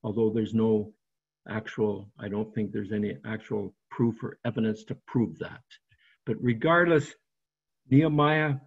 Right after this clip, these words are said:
goes out by the, by the valley gate, the valley, inspecting our walls, inspecting our life. And more yet, when I have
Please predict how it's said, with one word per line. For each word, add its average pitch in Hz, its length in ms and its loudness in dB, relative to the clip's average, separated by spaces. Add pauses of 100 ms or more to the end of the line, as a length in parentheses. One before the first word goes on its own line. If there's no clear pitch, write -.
(320)
goes 123 220 2
out 135 300 4 (460)
by 120 140 2
the, 117 400 4 (500)
by 117 80 -4
the 98 260 -4 (260)
valley 107 300 -2
gate, - 420 -14 (580)
the - 40 -2
valley, - 420 -8 (1300)
inspecting 190 680 0
our 156 360 2 (300)
walls, 127 500 0 (1040)
inspecting 139 600 -4
our 117 140 0
life. 98 500 -8 (1300)
And 156 300 -2 (200)
more 170 320 2
yet, 135 520 2 (840)
when 117 140 -2
I 131 160 2
have 123 180 2